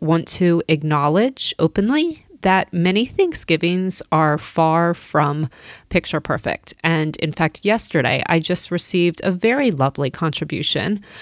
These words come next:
from a listener that spoke briefly about what made her Thanksgivings difficult growing up,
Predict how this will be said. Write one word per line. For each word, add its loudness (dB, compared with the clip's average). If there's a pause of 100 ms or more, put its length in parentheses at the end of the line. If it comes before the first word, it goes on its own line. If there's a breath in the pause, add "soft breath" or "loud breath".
(200 loud breath)
from 0
a 4
listener 2
that 0
spoke 0 (160)
briefly 2
about 2
what 2
made 2
her -2
Thanksgivings -2 (100)
difficult -2 (160)
growing 2
up, 0